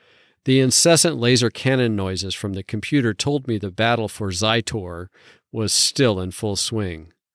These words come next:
"Tuyin's not answering." This time he didn't even bother looking up. "What do you want me to do?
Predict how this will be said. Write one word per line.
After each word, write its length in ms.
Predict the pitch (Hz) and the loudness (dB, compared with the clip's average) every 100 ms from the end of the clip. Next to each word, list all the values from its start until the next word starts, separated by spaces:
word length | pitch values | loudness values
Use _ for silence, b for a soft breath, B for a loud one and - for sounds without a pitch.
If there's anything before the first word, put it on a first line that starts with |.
| _ _ _ _ _ - | _ _ _ _ _ -6
"Tuyin's 540 | - 233 180 156 127 | 0 4 6 6 4
not 200 | 131 123 | 2 4
answering." 680 | 117 131 127 110 87 80 92 _ _ _ _ _ _ _ _ _ _ _ | 4 4 2 0 -2 -6 -12 _ _ _ _ _ _ _ _ _ _ _
This 260 | - 160 - | 2 2 4
time 320 | - 110 101 | 2 2 2
he 80 | 101 | 0
didn't 220 | 113 107 | -2 -2
even 220 | 101 98 | -4 -6
bother 360 | 92 104 104 90 | -2 0 0 -2
looking 400 | 92 92 101 98 | -8 -8 -8 -6
up. 220 | 87 - _ _ _ _ _ _ _ - | -8 -10 _ _ _ _ _ _ _ -2
"What 200 | 117 120 | 0 4
do 60 | |
you 120 | 123 | 4
want 240 | 127 123 110 | 4 2 2
me 100 | 110 | 2
to 140 | 110 | 2
do? 500 | 98 123 110 90 80 | 2 4 4 0 -6